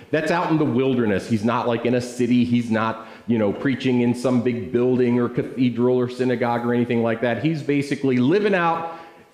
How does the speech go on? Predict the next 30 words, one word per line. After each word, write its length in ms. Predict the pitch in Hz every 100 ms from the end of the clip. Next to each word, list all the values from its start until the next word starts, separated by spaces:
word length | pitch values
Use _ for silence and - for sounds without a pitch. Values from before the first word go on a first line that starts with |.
| _
in 140 | 190 214
the 60 |
country, 760 | 185 180 151 160 147 135 - - - - -
eating 320 | 185 180 170
locusts 520 | 170 170 170 170 -
and 120 | 156
wild 300 | 151 147 151
honey, 400 | 123 143 139 139
dressed 380 | 127 160 190 190
funny, 500 | - 160 151 151 147
and 240 | 127 127 -
preaching 420 | 139 127 123 101
to 60 |
people. 400 | 90 104 87 - - - _ _ - _ _ _ _ _ _ _ -
And 180 | 139 151
people 380 | 202 220 214 -
are 240 | 180 185
coming 500 | - 220 320 285 269 -
to 240 | 277 330
him. 340 | - - - - -
People 340 | 196 185 254
are 360 | 214 190 185 -
hearing 480 | 185 277 247 147 123
about 520 | 120 113 127 139 101
this 440 | 117 131 131 - - -
weirdo 760 | 120 262 277 127 113 - - -
out 240 | 143 -
in 140 | 156
the 80 | 147
wilderness, 920 | 139 262 285 196 113 156 - - -